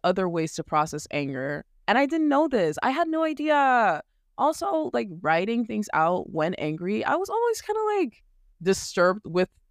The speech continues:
what was written down <laughs> afterwards. Like, it can be very scary, like, the things you write down. Like, you seem like a fucking psycho,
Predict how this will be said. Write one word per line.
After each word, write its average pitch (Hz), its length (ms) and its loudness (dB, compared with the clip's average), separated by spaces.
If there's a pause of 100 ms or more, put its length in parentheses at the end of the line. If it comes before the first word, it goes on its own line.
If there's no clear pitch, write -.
what 170 420 2
was 180 220 -2
written 170 260 0
down 165 260 4
<laughs> - 40 -6
afterwards. 339 760 -4
Like, 202 260 -2 (920)
it 208 140 -2
can 269 160 -2
be 262 140 0
very 185 300 0
scary, 151 480 0
like, 135 180 -2
the 147 100 -6
things 156 300 -6
you 156 80 -6
write 147 240 -2
down. 139 420 -4
Like, 156 260 -6 (240)
you 180 320 -4
seem 226 460 0
like 202 160 0
a 170 220 2
fucking 196 320 -6
psycho, 131 600 -4